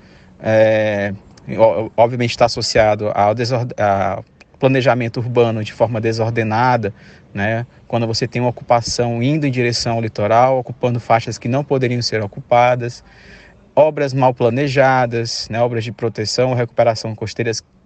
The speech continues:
que acabam interferindo na dinâmica do litoral,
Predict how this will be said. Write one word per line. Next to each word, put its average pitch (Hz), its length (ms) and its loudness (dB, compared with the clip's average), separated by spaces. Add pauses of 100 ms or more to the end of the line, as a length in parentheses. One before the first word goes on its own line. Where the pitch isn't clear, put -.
(180)
que 127 80 2
acabam 120 560 2
interferindo 113 640 -4
na 107 120 -2
dinâmica 110 420 -6
do 104 100 -4
litoral, 104 520 2